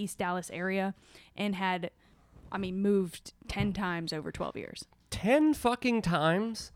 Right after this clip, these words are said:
Speaker 1: Over twelve years.
Speaker 2: Ten times?
Speaker 1: Ten times. So they moved to Texas in nineteen fifty.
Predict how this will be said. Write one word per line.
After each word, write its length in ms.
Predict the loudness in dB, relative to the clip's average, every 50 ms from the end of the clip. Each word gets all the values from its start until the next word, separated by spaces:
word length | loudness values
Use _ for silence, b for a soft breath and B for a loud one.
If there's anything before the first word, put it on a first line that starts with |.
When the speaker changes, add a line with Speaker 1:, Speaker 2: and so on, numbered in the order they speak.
| 0 2
Speaker 1:
Over 220 | 2 4 2 2
twelve 260 | 0 0 -2 -2 -2
years. 140 | -4 0 4
Speaker 2:
Ten 480 | 4 4 4 4 2 2 2 2 0 0
times? 420 | 0 0 0 0 0 0 0 -2
Speaker 1:
Ten 180 | -2 -2 -2 0
times. 320 | 0 0 -2 -2 -2 2
So 180 | 6 8 8 6 6 B B B B B B
they 140 | 4 6 6
moved 280 | 6 6 4 4 2
to 80 | -2 -4
Texas 420 | -2 -4 -4 -4 -2 -2 -2 0
in 100 | 0 0
nineteen 360 | 0 0 0 0 0 0 0
fifty. 540 | 0 -2 -2 -4 -2 -2 -2 -2 -2 -4 -6